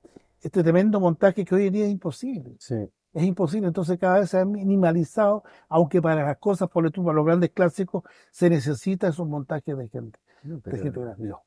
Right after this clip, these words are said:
Speaker 2: costos también
Speaker 1: No,
Speaker 2: no
Speaker 1: no, hoy día no
Speaker 2: sería,
Speaker 1: sería
Speaker 2: o sea,
Speaker 1: posible.
Speaker 2: no sería po-, exacto.
Speaker 1: No sería
Speaker 2: Ya el
Speaker 1: posible.
Speaker 2: teatro de por sí a mí siempre me llama la atención, esto uno está pagando una entrada, que la gente de hecho a veces se, se siguen quejando, no importa cuánto, y los tenés,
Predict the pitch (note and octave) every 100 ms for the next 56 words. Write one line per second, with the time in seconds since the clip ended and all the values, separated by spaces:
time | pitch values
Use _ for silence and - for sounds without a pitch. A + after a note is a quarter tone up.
0 | _ F#3 F3+ _ F#2 G#2 A#2 A#3+ G3 F3
1 | F3+ A3 F3 F3 E3+ D#3+ D#3+ - C#3+ A#2+
2 | A2 A#2+ B2 G#2+ B2+ - B2 A2+ _ E3
3 | C3 F3+ E3+ C#3+ - A#3 A3 G#3+ G#3 F#3+
4 | B2 A2+ E3 D#3 D#3 C#3+ B2 - C3 A#2
5 | G2+ G2+ C#3+ D3 - C#3 C3+ C3+ G#2 _
6 | _ _ _ _ _ _ _ _ _ _
7 | - B2+ - F3+ _ _ - - _ -
8 | B2+ C3+ C3 B2 A2+ G#2+ C#3+ D3 B2 A2+
9 | G#2+ G2+ A2 A#2+ B2 - A#2 A#2 - F#2+
10 | _ C3 A2+ - C3+ A#2 A2+ G#2 C3+ B2
11 | G#2 G#2+ G#2+ A2+ A2 A#2 _ _ _ _
12 | _ D3 C3 B2+ A#2+ A#2+ A#2 - A#2 A#2
13 | B2 D#3+ A3+